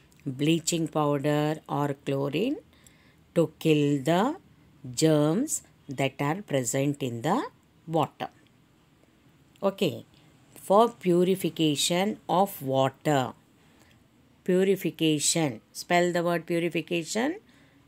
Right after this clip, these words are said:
P U R I F I C A T I O N. Purification.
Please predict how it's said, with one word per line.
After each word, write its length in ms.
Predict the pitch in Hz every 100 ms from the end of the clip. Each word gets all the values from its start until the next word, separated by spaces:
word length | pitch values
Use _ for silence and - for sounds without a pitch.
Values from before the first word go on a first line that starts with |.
| -
P 400 | 156 156 147 147
U 420 | 170 190 147 - _ _ _ -
R 440 | 156 147 147 147
I 440 | 156 170 165 127 - _ _ _ - 151
F 300 | 147 - -
I 440 | 170 170 156 127 135 - - -
C 240 | - - 151 151 147 151
A 380 | 165 160 127 135 - - - -
T 360 | 151 151 151 147
I 400 | 151 156 139 - - - - -
O 260 | 147 147 147
N. 400 | 139 147 110 - - - - - - - - -
Purification. 1300 | 165 160 160 160 233 196 139 143 131 113 - 147 110